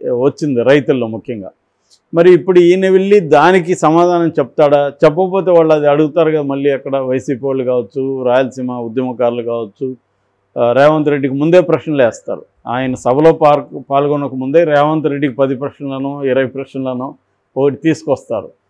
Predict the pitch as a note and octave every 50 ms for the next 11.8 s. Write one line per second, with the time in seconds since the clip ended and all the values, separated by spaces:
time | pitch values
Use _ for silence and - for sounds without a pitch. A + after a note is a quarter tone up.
0 | _ _ - C3 C3+ D#3 C#3 A#2+ C3 D3 D#3+ E3 E3 E3 E3 D#3+ D#3 D3+ D3 D3
1 | C#3+ C#3+ C#3 C#3+ D3 C3+ C3+ C3+ B2+ A#2+ A#2 - - A2 F#2+ - A#2 A2 G#2+ A2+
2 | A2+ - _ _ _ _ _ _ _ _ _ - C#3+ C#3 C3 B2 A#2+ A#2+ A2+ A2
3 | A#2+ A#2+ A2+ A2+ G#2 G#2+ A#2 A#2+ A2 E3 D3+ E3 E3 E3+ E3+ D#3+ D#3+ D3+ - -
4 | D#3 D#3 E3+ F3+ F3+ F3+ F3+ E3+ E3+ E3+ E3 D3+ C#3+ D3+ D3 D3+ D#3 D#3 D#3+ D#3
5 | D3 C#3+ D3 D3+ C3 D#3+ C#3+ B2+ - C#3+ B2 - D3+ C3+ B2+ A2+ F#2+ E2 E2+ _
6 | _ _ _ _ _ _ _ _ _ _ _ _ _ _ D3 C#3+ D#3 E3 D#3+ E3
7 | D#3+ C#3 A2 C3+ C#3+ D3+ C#3 D#3+ D3 C3 - - C3 G#2 F#2 G2 G2 - _ _
8 | _ _ _ _ _ _ _ - E3 E3+ E3+ D#3+ D3+ D3 C#3+ D#3 E3 F3+ G3 G3+
9 | G3+ F3+ E3+ - - E3+ E3+ F3 F#3+ G3 G3+ G3 F#3+ F#3+ F3+ F3+ F3 E3 D#3 D3+
10 | D3+ D#3 C#3 D3+ D#3 D3 D3 C#3+ D3 C#3+ C3 C#3 C#3 C#3 C#3+ D3 C#3+ C3+ C#3 C3+
11 | C3 B2+ B2 B2 B2 A#2 - A#2+ A#2 A#2 A2 G#2+ A2 A2 G#2